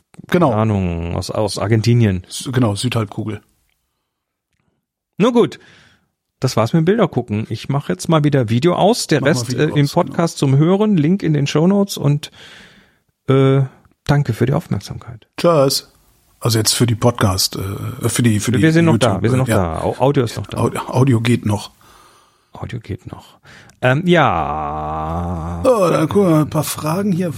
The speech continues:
Speaker 1: Warum, was ist, das ist da?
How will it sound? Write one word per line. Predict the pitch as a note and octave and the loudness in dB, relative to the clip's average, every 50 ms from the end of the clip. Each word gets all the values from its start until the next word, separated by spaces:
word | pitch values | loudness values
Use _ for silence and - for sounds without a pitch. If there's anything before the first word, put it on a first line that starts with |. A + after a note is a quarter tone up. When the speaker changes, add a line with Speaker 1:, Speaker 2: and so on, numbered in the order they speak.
| D3+ C3 | -4 -2
Speaker 1:
Warum, | C3+ D3+ E3 E3 D#3+ D3+ E3 E3 E3+ E3+ E3+ D#3+ C#3+ | 0 0 0 0 2 2 2 4 2 2 2 0 0
was | D3 D#3+ - - - - | 0 0 0 0 0 0
ist, | - D3 C3+ - - _ - | -2 -2 -2 -2 -4 _ -4
das | D3 D3 D3+ - - - | -2 -2 0 0 -2 -4
ist | E3 D3 C#3 - - - - - - - - - | -4 -4 -4 -2 -2 -2 -2 -4 -4 -8 -10 -10
da? | - B2+ B2 B2 B2+ B2+ C3+ | -8 -6 -4 -2 -2 -2 -4